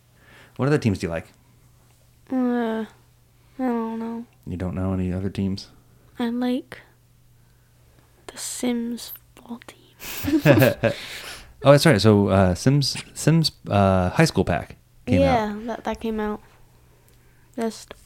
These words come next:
Speaker 2: a little over a week ago.
Speaker 1: Okay. How is it?
Speaker 2: I like it. There's quite a few bugs that came along with it that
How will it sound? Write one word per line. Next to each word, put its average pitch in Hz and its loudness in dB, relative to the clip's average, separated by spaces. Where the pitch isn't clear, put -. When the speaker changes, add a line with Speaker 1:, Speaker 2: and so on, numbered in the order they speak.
Speaker 2:
a - -10
little 254 0
over 233 -6
a 226 -4
week 226 -8
ago. 233 -12
Speaker 1:
Okay. 98 0
How 92 4
is 95 4
it? 160 0
Speaker 2:
I 302 -2
like 226 -2
it. 220 -4
There's 240 -4
quite 254 -4
a - 0
few 247 -2
bugs 214 -2
that 247 -6
came 233 -6
along 240 -4
with 240 -6
it 240 -6
that 226 -8